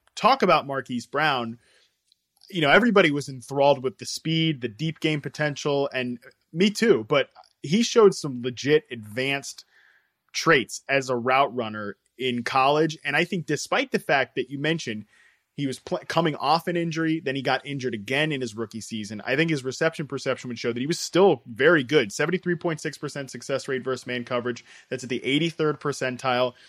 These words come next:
As long as you clear that eightieth percentile in reception perception, I've put numbers out about this, history would show that you've got about a seventy percent chance of eventually recording a thousand-yard season. So I think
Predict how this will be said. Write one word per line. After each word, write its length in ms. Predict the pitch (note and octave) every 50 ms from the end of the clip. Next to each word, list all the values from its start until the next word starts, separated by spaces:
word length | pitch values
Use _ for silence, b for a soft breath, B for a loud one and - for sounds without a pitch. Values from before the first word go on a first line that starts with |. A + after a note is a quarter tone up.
| b b b b b
As 160 | - C#3 A#2+ B2+
long 160 | D#3 F#3+ G#3
as 80 | G#3
you 100 | F#3 A3+
clear 200 | G#3 - A3 G#3+
that 200 | G#3 G#3 F#3+ D#3+
eightieth 300 | D3+ E3 E3 F3+ F3 D#3+
percentile 540 | - - D3 - D#3 D3+ D3 D3 D3+ C#3+ C#3+
in 60 | C3+
reception 380 | C3 C3 - C#3+ C3+ - - C3
perception, 460 | A#2+ C3+ C3 - C#3 C3+ C3 - C3
I've 100 | B2+ A#2+
put 160 | - D3 C#3+
numbers 360 | - C#3 C3 B2+ B2 B2+ A#2+ B2
out 160 | A#2+ A#2+ A#2
about 260 | A2 A#2 A2+ A2+ -
this, 260 | - A#2 A#2 - - - b b b b b b b b
history 380 | b - E3+ F#3+ - - G3 F3+
would 140 | E3+ D#3 -
show 300 | - - D#3 D3+ D3 C#3+
that 160 | C3 C3 -
you've 140 | - C#3 B2
got 220 | - C#3+ C3 C3
about 240 | B2+ A#2 C3 B2+ A#2+
a 40 | A#2
seventy 480 | - - - D#3+ D3+ C#3+ D#3 C#3+ C#3+
percent 440 | C3 - C#3 C3 - - B2+ A#2+ -
chance 320 | - - C3 B2 A#2 A#2 -
of 80 | A#2
eventually 560 | A#2 A2 G2+ B2 B2+ C3+ C3+ - - B2+ B2
recording 500 | A#2+ G#2+ A#2+ - - C3 B2 A#2+ A#2+ A2+
a 40 | A2
thousand-yard 760 | G#2 - B2+ A#2 A2+ A2+ G#2+ A2 G#2+ G#2 G#2 G#2 G2+ G2+ G2+
season. 420 | - - A2+ A2 G2+ F#2 F#2 F#2
So 460 | F#2 - - D#3 D3 C3+ A#2 A2 G#2 B B B B B B B B B B B _ _ -
I 160 | C3+ C#3+ E3
think 420 | D#3+ - - F#3+ D#3+ C3 B2 A#2+